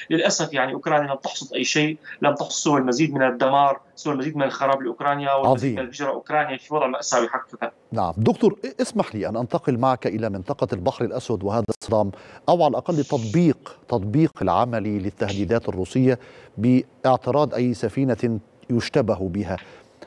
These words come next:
Speaker 2: هل تتصور أن روسيا تضغط، آه، عسكريا على كل السفن لتحويلها حسب المراد إلى هذه البحيرة المغلقة؟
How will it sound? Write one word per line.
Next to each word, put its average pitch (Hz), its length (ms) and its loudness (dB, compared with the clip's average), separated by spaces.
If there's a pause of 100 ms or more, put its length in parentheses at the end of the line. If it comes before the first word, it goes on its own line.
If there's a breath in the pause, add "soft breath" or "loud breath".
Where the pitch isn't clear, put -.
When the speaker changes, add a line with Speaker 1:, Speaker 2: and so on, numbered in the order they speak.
(120)
Speaker 2:
هل 196 140 4
تتصور 277 600 2
أن 180 120 2
روسيا 202 420 2 (100)
تضغط، 170 460 0 (600 soft breath)
آه، 113 200 2 (140)
عسكريا 139 640 2
على 107 240 2
كل 165 240 0
السفن - 420 -2
لتحويلها 135 840 2 (300 loud breath)
حسب 139 340 0
المراد 120 520 0
إلى 123 260 2 (400 loud breath)
هذه 120 360 2
البحيرة 127 540 0
المغلقة؟ 123 540 2